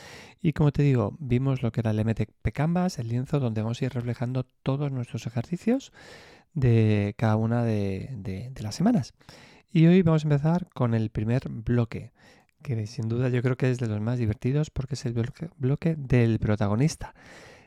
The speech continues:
el héroe de nuestra historia. Así que vamos allá, dispuesto a conocerte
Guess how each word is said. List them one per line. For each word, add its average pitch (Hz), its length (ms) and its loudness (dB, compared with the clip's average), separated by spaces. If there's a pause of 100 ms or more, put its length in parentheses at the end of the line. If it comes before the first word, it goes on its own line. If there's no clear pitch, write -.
(200)
el 113 260 0
héroe 139 300 6
de 127 120 4
nuestra 113 380 0
historia. 107 540 -2 (520)
Así 123 640 2
que 113 540 6
vamos 151 220 4
allá, 139 400 4 (140)
dispuesto 131 760 4
a 117 380 2
conocerte 143 800 2